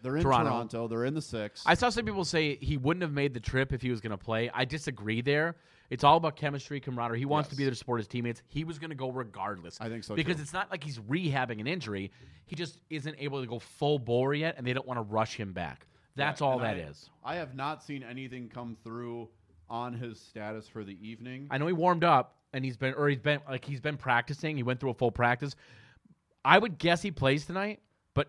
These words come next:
Speaker 2: you never know.
Speaker 1: So Saunders met with the media before the shoot-around this morning, said that they'll have a better idea about his availability after going through shoot-around.
Speaker 2: Mm-hmm. That makes sense.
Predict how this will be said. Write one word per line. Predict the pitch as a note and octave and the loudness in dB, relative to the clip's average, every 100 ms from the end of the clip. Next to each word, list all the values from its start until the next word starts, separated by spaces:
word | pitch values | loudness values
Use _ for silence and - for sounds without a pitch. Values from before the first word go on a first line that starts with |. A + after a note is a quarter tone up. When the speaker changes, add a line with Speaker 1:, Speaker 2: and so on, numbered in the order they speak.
| - | -2
Speaker 2:
you | B2+ | -4
never | A#2 A#2 | -4 -4
know. | A2 D#2+ | -6 -10
Speaker 1:
So | F#2+ C#3 C3 | -8 -6 -4
Saunders | - C#3+ D#3+ E3 | -4 -4 -4 -6
met | C#3+ D#3 | -6 -6
with | D3+ | -8
the | C#3 | -10
media | C3 C#3 C#3+ | -10 -6 -6
before | C3 A#2+ C3+ | -8 -10 -10
the | B2 | -10
shoot-around | A#2+ D3 C#3 C3+ C3 A#2+ | -12 -10 -8 -8 -8 -10
this | A2+ - | -14 -8
morning, | B2+ C3+ C3 B2 - _ _ | -6 -4 -6 -8 -12 _ _
said | D3 D3 | -8 -8
that | C#3 | -6
they'll | C#3 | -6
have | D3 C3 | -4 -6
a | |
better | A2+ C3+ C#3 | -6 -6 -6
idea | C#3+ B2 G#2+ B2+ B2+ | -6 -8 -8 -8 -6
about | A2+ A#2+ | -6 -8
his | A2+ | -8
availability | A2 A2+ A2+ A2 A2+ A2 A2 | -10 -10 -8 -8 -8 -8 -10
after | G2+ A2+ A2 A2 | -8 -10 -10 -12
going | G#2+ G#2+ G#2+ G#2 | -10 -8 -8 -12
through | G#2+ G2+ | -14 -16
shoot-around. | - G#2 F#2+ F2 D#2+ E2 F2+ _ _ C#3+ | -14 -12 -10 -12 -14 -16 -20 _ _ -12
Speaker 2:
Mm-hmm. | F3 F3+ - | -12 -14 -12
That | E3 | -10
makes | F#3 | -10
sense. | D3 A#2+ B2+ | -8 -8 -10